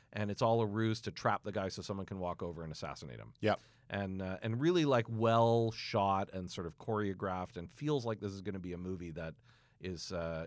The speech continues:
Speaker 1: you know, despite its shortcomings, is actually pretty effective, right?
Speaker 2: Right.
Speaker 1: Um, the, the problem is
Speaker 2: Yes.
Speaker 1: that, uh, at about the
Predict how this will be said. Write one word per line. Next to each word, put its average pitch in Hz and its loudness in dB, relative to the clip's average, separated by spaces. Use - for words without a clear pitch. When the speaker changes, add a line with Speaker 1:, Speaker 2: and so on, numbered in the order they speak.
Speaker 1:
you 104 -2
know, 85 -6
despite 98 -4
its - -8
shortcomings, 82 -8
is 95 -6
actually 98 -4
pretty 135 -2
effective, 73 -6
right? 80 -8
Speaker 2:
Right. 87 2
Speaker 1:
Um, 98 0
the, 120 0
the 123 -2
problem 151 0
is 73 -6
Speaker 2:
Yes. 87 -8
Speaker 1:
that, 107 6
uh, 104 4
at 113 0
about 143 0
the 123 -2